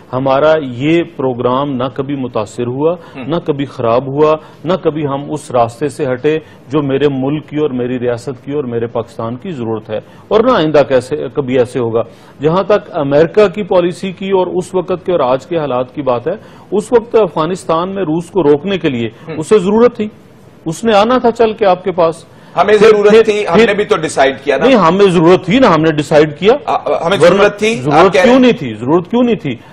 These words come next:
Speaker 1: अफगानिस्तान के बाद किसकी बारी थी? आपकी बारी थी।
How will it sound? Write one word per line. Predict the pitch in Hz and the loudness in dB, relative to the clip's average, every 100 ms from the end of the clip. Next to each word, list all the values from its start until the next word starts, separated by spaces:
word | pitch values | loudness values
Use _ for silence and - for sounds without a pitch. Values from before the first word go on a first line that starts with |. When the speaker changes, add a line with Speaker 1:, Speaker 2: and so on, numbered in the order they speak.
| - | -2
Speaker 1:
अफगानिस्तान | 156 170 165 190 - 165 190 | 0 2 2 2 2 2 2
के | 190 | 0
बाद | 196 196 190 | 2 2 2
किसकी | 208 - 220 | -4 -2 2
बारी | 143 123 | 2 2
थी? | 131 151 | -4 0
आपकी | 151 180 220 | 0 0 0
बारी | 190 185 | 2 2
थी। | 185 175 | 0 -10